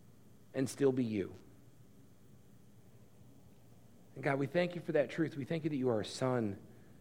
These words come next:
that you are a shield. We thank you that you have shown goodness to us through nature, through the natural blessings of the world,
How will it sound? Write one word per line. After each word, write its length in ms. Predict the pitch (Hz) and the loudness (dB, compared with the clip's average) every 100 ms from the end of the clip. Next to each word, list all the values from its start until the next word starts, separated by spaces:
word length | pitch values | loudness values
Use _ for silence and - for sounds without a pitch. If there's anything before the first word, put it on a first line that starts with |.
| - - - - | -20 -20 -20 -14
that 80 | - | -4
you 140 | 123 120 | 2 4
are 120 | 107 | 4
a 60 | |
shield. 520 | - - 113 107 - - - - - - - - - | 0 -2 2 2 0 -8 -18 -20 -20 -20 -20 -20 -4
We 100 | 139 | 0
thank 260 | 135 165 165 | 6 6 6
you 120 | 156 | 6
that 140 | 139 | 4
you 180 | 127 151 | 4 6
have 180 | 147 110 | 6 4
shown 440 | - 156 147 139 | 2 4 6 4
goodness 540 | 101 147 151 147 131 - | 2 8 8 8 0 0
to 140 | 139 | 0
us 260 | 120 117 - | 2 2 0
through 360 | - 131 123 107 | -2 0 2 2
nature, 540 | 123 139 139 127 104 | 2 2 2 0 0
through 220 | 90 135 | -2 0
the 80 | 123 | 0
natural 520 | 120 139 147 139 156 | 2 4 4 4 2
blessings 540 | 139 123 131 - 127 120 | 2 2 0 0 -4 -4
of 140 | 113 | -6
the 80 | 113 | -6
world, 340 | 107 104 95 | -4 -4 -6